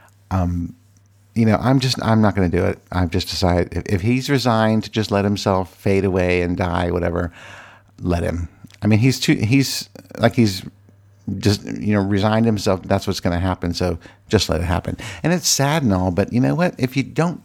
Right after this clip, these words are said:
care enough about yourself to take care of yourself,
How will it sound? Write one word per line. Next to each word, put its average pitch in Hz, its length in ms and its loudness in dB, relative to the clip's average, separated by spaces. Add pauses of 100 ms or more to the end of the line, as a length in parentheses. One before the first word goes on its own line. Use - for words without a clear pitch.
care 123 580 0
enough 98 320 0
about 95 220 0
yourself 87 640 -2 (260)
to - 80 -8
take 90 200 0
care 98 180 0
of 87 80 0
yourself, 87 380 -2